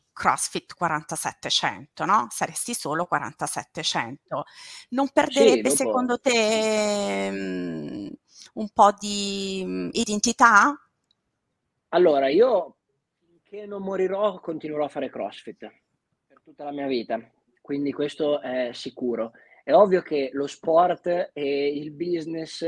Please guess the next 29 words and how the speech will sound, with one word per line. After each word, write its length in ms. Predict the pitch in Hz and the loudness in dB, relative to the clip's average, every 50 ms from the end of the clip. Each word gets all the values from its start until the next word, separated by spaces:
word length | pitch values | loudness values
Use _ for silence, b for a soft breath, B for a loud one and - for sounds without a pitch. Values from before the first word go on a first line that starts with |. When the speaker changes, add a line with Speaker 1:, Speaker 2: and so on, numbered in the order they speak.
| 165 165 165 170 | -2 -2 -2 -2
Speaker 2:
l'economia 580 | 170 147 156 - - 160 170 170 170 185 185 180 | -4 -6 -6 -8 -8 -8 -8 -4 -2 0 0 0
sono 240 | - 185 160 143 | 0 0 0 0
due 180 | 131 135 147 143 | -2 -2 -4 -4
cose 280 | - 143 143 139 139 139 | -4 -4 -4 -4 -4 -4
di-, 220 | 139 139 135 135 | -4 -4 -6 -4
totalmente 540 | - 151 135 139 139 139 143 151 151 - 139 | -6 -4 -2 0 -2 0 -2 -4 -6 -8 -10
differenti. 760 | 131 131 - - 139 139 143 139 120 113 113 - - 113 b b b b b b b b b _ | -10 -10 -6 -4 0 0 0 0 -2 -4 -8 -10 -12 -14 b b b b b b b b b _
Quindi, 460 | - 175 175 190 185 170 156 139 120 | 4 4 6 8 8 8 8 6 4
eh, 260 | - 113 117 104 113 | 2 -4 -10 -10 -4
dopo 280 | 117 156 180 175 175 165 | 0 2 2 2 2 2
nel 200 | 147 143 139 - | 2 2 0 2
caso 320 | - 165 170 180 160 165 | 2 4 4 4 4 2
andrebbero 360 | 151 135 - 135 127 135 135 | 0 0 0 2 2 0 -2
fatte 340 | 127 - 143 135 135 - 143 | 0 0 -2 -2 0 0 0
anche 460 | 135 139 143 139 135 - 139 139 135 | 0 0 0 -2 -2 0 0 0 0
delle, 560 | 127 139 135 135 135 131 131 131 127 127 127 127 | 0 0 0 0 0 0 0 0 0 -2 -2 -4
mm, 340 | 127 127 123 123 123 120 120 120 120 117 110 110 113 104 | -4 -6 -6 -6 -6 -8 -10 -14 -20 -20 -20 _ _ _
bisognerebbe 440 | 123 127 135 139 135 139 135 135 - | -16 -12 -8 -6 -4 -4 -4 -4 -6
pensare 460 | - 135 135 - - 147 143 143 135 | -6 -6 -8 -4 -2 -2 0 0 0
bene 240 | 131 143 151 156 151 | 2 2 2 2 0
a 60 | 143 | -2
come 240 | - 147 139 135 131 | -2 -4 -4 -2 -4
rivalutare 560 | 135 131 139 139 135 131 - 139 135 135 135 | -4 -2 -2 -2 -2 -2 0 0 0 0 0
il 100 | 139 131 | -2 -2
marchio, 880 | 131 131 131 143 147 147 - - - 143 135 135 135 135 131 131 131 131 | -2 0 2 2 2 2 0 -2 -2 -2 0 0 0 0 0 -2 -2 -4
il 100 | 127 127 | -6 -6
nome 480 | 131 135 143 147 143 139 135 131 123 | -6 -4 -4 -2 -2 -4 -4 -4 -4
quarantasettecento, 1200 | - 139 131 131 131 - 135 - - 135 - 135 - - 120 127 160 160 143 127 - 131 127 120 | -2 -2 -2 -2 -2 -6 -8 -8 -8 -8 -8 -8 -8 -4 -2 -2 -2 -2 -2 -4 -6 -6 -6 -6
Cesena, 720 | - - 131 127 - 123 131 160 156 143 131 127 120 | -6 -8 -10 -10 -6 -4 -2 -2 -2 -2 -2 -4 -4